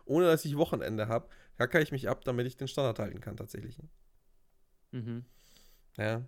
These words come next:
Speaker 1: weil wir halt materielle Wesen geworden sind und die nur noch auf, äh, solche Sachen schauen und ich merk,
Speaker 2: Aber
Speaker 1: wie mich
Speaker 2: Herbie,
Speaker 1: Werbung
Speaker 2: jetzt
Speaker 1: mehr
Speaker 2: wird's ja
Speaker 1: catcht.
Speaker 2: richtig deep.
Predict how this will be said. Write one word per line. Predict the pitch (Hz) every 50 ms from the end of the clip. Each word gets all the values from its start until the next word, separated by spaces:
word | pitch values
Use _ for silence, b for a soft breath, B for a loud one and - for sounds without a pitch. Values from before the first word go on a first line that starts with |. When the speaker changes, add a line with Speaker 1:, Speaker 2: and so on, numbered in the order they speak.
| - -
Speaker 1:
weil | 113 127 120 127 131
wir | 139 147 147 151 123 123
halt | 139 139 131 - - - _ -
materielle | - 123 131 135 - 147 147 139 139 135 135 139 139 135 135 - -
Wesen | - 127 135 143 143 139 127
geworden | 120 104 107 110 104 107
sind | 117 117 143 -
und | - - 120 117
die | - 117
nur | 123 127 131
noch | 135 131 135
auf, | - 123 120 - - - - - - - - -
äh, | - 123 120 120 120 117 117 117 117
solche | 117 123 127 123 127 110
Sachen | 107 117 127 117
schauen | - - 117 113 131
und | - - 120 113
ich | - - -
merk, | 123 123 123 123
Speaker 2:
Aber | 117 - 120
Speaker 1:
wie | 131
mich | 139 135 131
Speaker 2:
Herbie, | 127 135
Speaker 1:
Werbung | 131 131 143 139
Speaker 2:
jetzt | 135 120
Speaker 1:
mehr | 131
Speaker 2:
wird's | 139 135
ja | 123
Speaker 1:
catcht. | 117 117
Speaker 2:
richtig | 120 - - 117 110 -
deep. | - 117 113 113